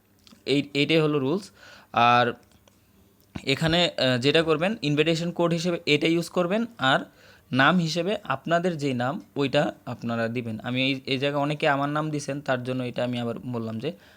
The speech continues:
আপনাদের যেই নামটা ওই নামটাই এখানে দিবেন, মানে যেখানে নামটা যায়, আর ইনভাইটেশন কোড হিসেবে এটা দিবেন। ওকে? আর, আহ, অনেকেই এই পেজটাতে আসতে পারে না, ভা-, বলেন যে কীভাবে এই পেজে আসবে। উম, আমাকে Facebook-এর যে গু-, ইয়ে আছে, আমার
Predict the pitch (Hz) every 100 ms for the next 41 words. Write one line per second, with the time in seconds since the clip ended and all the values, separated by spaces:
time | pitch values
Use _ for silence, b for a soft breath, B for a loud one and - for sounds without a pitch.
0 | b 131 135 165 165 170 170 160 139 120
1 | 175 - 147 151 147 143 190 - 123 123
2 | 113 113 107 107 - 127 113 113 110 110
3 | 131 139 131 123 123 117 113 185 117 117
4 | 113 131 135 139 151 151 147 156 196 285
5 | 127 113 110 110 117 - 127 202 - B
6 | B B B B 117 117 117 117 110 -
7 | B B B _ 123 120 143 160 170 170
8 | 160 156 175 170 170 156 139 - 139 135
9 | 127 123 120 127 - 120 120 127 131 135
10 | 131 120 123 - 139 139 147 135 123 120
11 | 120 120 135 165 131 113 117 117 117 120
12 | 120 - 131 131 135 135 120 120 117 113
13 | 117 - 113 123 117 113 139 139 120